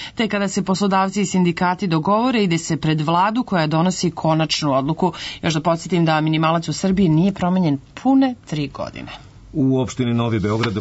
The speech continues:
Speaker 2: počelo je rušenje objekata za koje nije podnet zahtev za legalizaciju. Do sada je uklonjeno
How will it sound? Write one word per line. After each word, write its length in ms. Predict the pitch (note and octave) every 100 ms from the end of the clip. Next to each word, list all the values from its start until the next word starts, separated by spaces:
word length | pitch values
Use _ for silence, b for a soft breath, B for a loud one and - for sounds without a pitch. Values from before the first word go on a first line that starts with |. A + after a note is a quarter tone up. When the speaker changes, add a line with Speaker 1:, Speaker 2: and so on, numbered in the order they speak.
| F2+
Speaker 2:
počelo 400 | B2 A#2+ F2+ E2+
je 80 |
rušenje 400 | E2+ F#2+ F#2+ E2+
objekata 500 | E2+ F2 G2 F2+ E2+
za 140 | E2 F2
koje 220 | - F#2
nije 260 | F2+ F#2+ E2
podnet 360 | F2+ D#2+ E2
zahtev 400 | C#2+ E2+ E2 F#2
za 180 | D#2+ E2
legalizaciju. 880 | D#2+ D2+ E2 D#2 F#2 F#2 - A#2 C2+ A#1 C#2+
Do 240 | F#2 F#2+
sada 260 | - F#2 F2
je 60 |
uklonjeno 420 | E2+ E2+ G2 G2